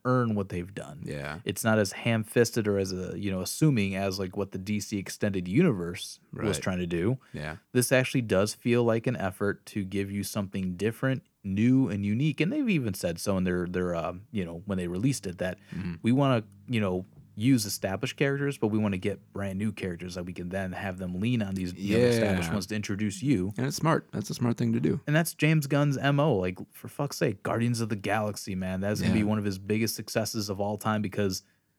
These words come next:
Speaker 1: I didn't know anything about Guardians of the Galaxy
Speaker 2: Didn't
Speaker 1: until that
Speaker 2: wanna
Speaker 1: movie.
Speaker 2: know anything about Guardians of the Galaxy.
Speaker 1: Quite frankly, I didn't wanna know.
Speaker 2: <laughs>
Speaker 1: And then that movie came out, and it was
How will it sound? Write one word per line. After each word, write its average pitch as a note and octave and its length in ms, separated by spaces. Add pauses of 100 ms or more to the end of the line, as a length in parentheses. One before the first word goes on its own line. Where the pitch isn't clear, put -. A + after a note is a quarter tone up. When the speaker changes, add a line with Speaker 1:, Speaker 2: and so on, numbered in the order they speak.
(460)
Speaker 1:
I F#2 120
didn't A#2+ 160
know G2+ 100
anything G2 220
about F#2 220
Guardians F#2+ 300
of F#2+ 80
the F#2+ 80
Galaxy F#2+ 440
Speaker 2:
Didn't G2 100
Speaker 1:
until F2+ 160
that - 80
Speaker 2:
wanna B2+ 140
Speaker 1:
movie. F#2+ 100
Speaker 2:
know E2 120
anything D2+ 260
about C#2 160
Guardians - 260
of C3 40
the B2 60
Galaxy. - 160
Speaker 1:
Quite B2 220
frankly, C#3+ 320
I C3+ 40
didn't D3 200
wanna C3+ 180
know. G2 260
Speaker 2:
<laughs> E3+ 100 (460)
Speaker 1:
And A2 80
then A2+ 120
that B2 120
movie C3 200
came C#3 280
out, C#3 220
and A#2+ 80
it A2+ 60
was A2 280